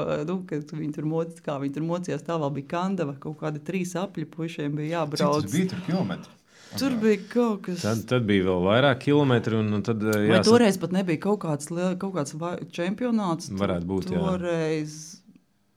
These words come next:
Speaker 1: vai, nu, kaut, kaut kas nopietnāks tur bija, es neatceros, bet bija tā, ka viņi ar vienu draugu sarunāja, divi tā, viņi tagad brauks to, to, to garo distanci. Un <laughs> tā,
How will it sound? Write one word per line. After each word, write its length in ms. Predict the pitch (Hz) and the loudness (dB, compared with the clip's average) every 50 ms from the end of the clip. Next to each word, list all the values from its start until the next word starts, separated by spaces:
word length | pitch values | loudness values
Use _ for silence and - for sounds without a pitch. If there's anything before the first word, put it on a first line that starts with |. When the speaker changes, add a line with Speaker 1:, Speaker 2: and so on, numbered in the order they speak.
| _ | _
Speaker 1:
vai, 120 | - 175 170 190 196 185 180 - _ _ - | -8 -6 -4 -4 -6 -6 -8 -14 _ _ -10
nu, 160 | - 214 214 - | -8 -8 -8 -6
kaut, 280 | - 254 240 240 - - - | -6 -4 -4 -6 -8 -12 -8
kaut 240 | - - 254 240 247 | 0 2 2 2 2
kas 80 | - - | 0 -2
nopietnāks 540 | 202 190 185 175 151 147 156 143 135 139 - | -2 0 0 0 0 2 2 0 0 -2 -4
tur 80 | 147 143 | -2 -2
bija, 140 | 160 170 | -2 -2
es 80 | 170 180 | 0 0
neatceros, 420 | 170 156 147 147 - - 151 156 | 2 2 2 0 -2 -6 -8 -6
bet 160 | 147 143 147 147 | -6 -6 -6 -6
bija 160 | 160 170 175 | -6 -4 -2
tā, 80 | 175 160 | -2 -2
ka 140 | 165 165 170 | -2 -2 -2
viņi 160 | 170 165 156 | -2 0 0
ar 80 | 147 147 | -2 -2
vienu 300 | 143 165 165 156 151 160 | -4 -2 -2 -2 0 0
draugu 300 | 175 180 160 156 156 - | 2 2 0 0 0 0
sarunāja, 420 | 240 254 269 247 233 220 196 180 | 0 2 4 4 4 4 4 4
divi 160 | 202 214 202 | 2 2 2
tā, 160 | 196 190 165 151 | 0 0 -2 -2
viņi 160 | 165 170 165 | -2 -4 -4
tagad 220 | 170 156 156 143 170 | -4 -6 -4 0 2
brauks 240 | 180 175 175 180 | 2 2 2 0
to, 240 | 180 - - 147 147 - | -4 -6 -6 -4 -4 -4
to, 220 | - - 156 160 156 | -2 0 0 0 2
to 180 | - 156 151 156 | 0 -2 -2 0
garo 240 | 165 175 165 147 151 | 0 0 0 0 0
distanci. 480 | 156 170 180 180 - - - 151 - - - - - - - - - - - - - | 0 0 0 0 -2 -2 -2 -2 -4 -8 -14 -18 -18 -18 -18 -18 -20 -20 -20 -8 -4
Un 380 | 175 165 165 160 151 151 160 | -2 -2 0 0 -2 -4 -6
<laughs> 80 | 147 - | -2 4
tā, 80 | - | 4